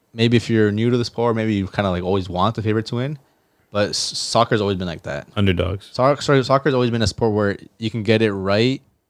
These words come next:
Speaker 1: from the tactical side of things to maybe the fitness side of things, and maybe just the players sometimes, you know, they wanna play with, and they play with the heart.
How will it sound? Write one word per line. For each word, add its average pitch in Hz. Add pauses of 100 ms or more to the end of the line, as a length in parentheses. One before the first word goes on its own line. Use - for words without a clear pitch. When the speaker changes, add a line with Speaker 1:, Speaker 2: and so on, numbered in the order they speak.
(180)
Speaker 1:
from 92
the 87
tactical 110
side 110
of 107
things 117 (400)
to -
maybe 95
the 87
fitness 117
side 113
of 117
things, 120 (560)
and 92
maybe 98
just -
the -
players 113
sometimes, 90
you 92
know, 98
they 98
wanna 101
play 110
with, 95
and 90
they 92
play -
with 127
the -
heart. 98